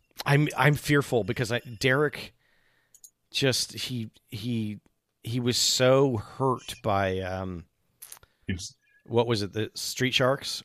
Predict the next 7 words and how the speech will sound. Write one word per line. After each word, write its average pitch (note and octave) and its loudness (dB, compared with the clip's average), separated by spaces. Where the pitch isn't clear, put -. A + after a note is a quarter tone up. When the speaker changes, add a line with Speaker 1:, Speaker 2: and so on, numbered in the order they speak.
Speaker 1:
Or, F#2+ -2
no, B2+ 4
for, A#2 -2
Speaker 2:
Mm-hmm. F#2 -8
Speaker 1:
by A2+ 6
Dino G#2+ -2
Riders. F2 -8